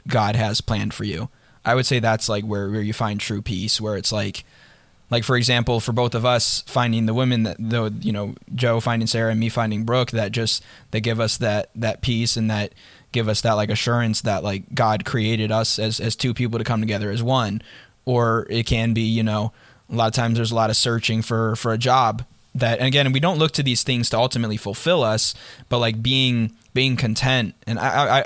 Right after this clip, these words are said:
content, I know sometimes is a word that people think is like, "Oh, you're only content with it." Um, but I think being content goes beyond just being, like, just quote, like, being okay with something. I think true contentment is truly,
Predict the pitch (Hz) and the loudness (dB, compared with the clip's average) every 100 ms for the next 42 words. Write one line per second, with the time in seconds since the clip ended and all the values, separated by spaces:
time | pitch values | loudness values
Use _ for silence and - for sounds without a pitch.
0 | - - 147 196 139 127 123 127 120 113 | -2 -2 0 2 2 2 0 0 0 0
1 | 110 107 107 107 107 - 117 110 - 117 | 0 -2 -2 -2 -2 -4 -4 -4 -4 -2
2 | 110 110 98 90 123 113 101 123 117 113 | -2 -2 -4 -2 0 2 2 2 0 -2
3 | 104 117 110 104 101 95 95 - - - | -2 -2 -2 -4 -6 -6 -8 -14 -20 -20
4 | - 113 95 117 123 151 139 - - - | -6 -2 0 2 2 2 -2 -4 -12 -20
5 | - - 120 127 117 120 110 120 110 - | -18 -4 0 2 2 2 2 0 0 -4
6 | - 120 113 110 110 104 110 110 110 110 | -6 -2 0 0 -2 0 0 -2 -2 -2
7 | 104 95 110 117 131 117 - 123 - 113 | -4 -4 -4 -2 0 0 0 -2 -2 -4
8 | 113 113 107 107 - 110 123 135 143 131 | -2 -2 -2 -4 -2 0 0 0 0 0
9 | 139 131 117 131 110 131 123 117 110 117 | 0 0 0 -2 -2 -2 0 -2 0 -2
10 | 104 107 107 - 135 120 113 | -2 -4 -4 -2 0 0 0